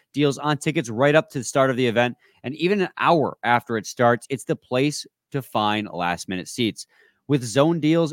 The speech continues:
you pick the section and Game Time picks the seats for an average of eighteen percent savings. And the Game Time guarantee means you'll always get the best price. If you find tickets in the same section and row for less, Game Time will credit you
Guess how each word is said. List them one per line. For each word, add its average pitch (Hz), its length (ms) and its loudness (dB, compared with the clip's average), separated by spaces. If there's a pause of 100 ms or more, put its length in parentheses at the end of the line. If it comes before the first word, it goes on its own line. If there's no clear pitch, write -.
you 151 200 -4
pick 170 220 -4
the 180 120 -4
section 170 600 -2
and 170 280 -2
Game 147 240 2
Time 147 300 -2
picks 131 300 -6
the 117 100 -12
seats - 400 -4 (260)
for 151 160 2
an 156 140 2
average 147 420 0
of 165 180 -6 (120)
eighteen 160 520 -6
percent 135 540 -6
savings. 120 720 -2 (420)
And 135 80 -2
the 123 60 -2
Game 147 180 2
Time 147 180 -2
guarantee 139 460 -2
means 143 260 -4
you'll 156 180 -2
always 165 380 0
get 165 140 -8
the 185 60 -6
best 135 360 -2
price. 90 280 -6
If - 120 -18
you 117 140 -8
find 147 220 -2
tickets 123 240 -8
in 120 60 -8
the 104 60 -8
same 139 240 -4
section 127 380 -4
and 92 100 -6
row 95 140 -2
for 87 160 -10
less, 135 300 0
Game 139 200 -4
Time 160 240 -2
will 143 80 -4
credit 135 280 -2
you 135 200 0